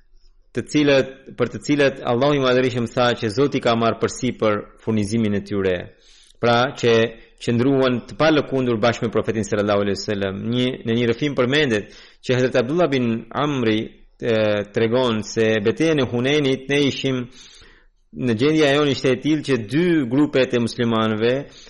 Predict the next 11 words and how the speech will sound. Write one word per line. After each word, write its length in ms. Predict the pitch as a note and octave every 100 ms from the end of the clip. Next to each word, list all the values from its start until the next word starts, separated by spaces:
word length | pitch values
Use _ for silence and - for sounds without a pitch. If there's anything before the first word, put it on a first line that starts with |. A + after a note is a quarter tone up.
| - _ _ _ -
po 100 | B2
aratiseshin 840 | A#2 A#2 B2 C3+ B2+ A#2 - A2+ G2+
për 160 | A2 -
shkak 280 | C3+ A#2+ -
të 120 | A#2 G#2+ G#2 G#2+ A2 G#2
luftës. 480 | C3+ C3 A2+ G2 - - - _ _ _ _ _
Dhe 260 | B2+ A#2+ A#2
Profeti 360 | C3+ A#2+ E3 D#3
sallallahu 380 | C3+ B2 C#3+ C3
alaihi 120 | A#2
wasallam 380 | C#3 C#3+ C3